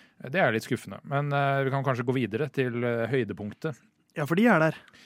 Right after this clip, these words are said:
Speaker 1: De er der, og for meg er det, eh, iblant, eh, flere ting da, altså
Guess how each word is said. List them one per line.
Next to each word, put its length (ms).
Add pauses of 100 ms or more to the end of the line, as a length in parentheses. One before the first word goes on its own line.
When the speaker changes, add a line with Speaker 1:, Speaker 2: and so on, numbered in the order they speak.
(140)
Speaker 1:
De 100
er 100
der, 200
og 60
for 100
meg 160
er 140
det, 240 (180)
eh, 1000 (420)
iblant, 520
eh, 140
flere 400
ting 160
da, 80
altså 420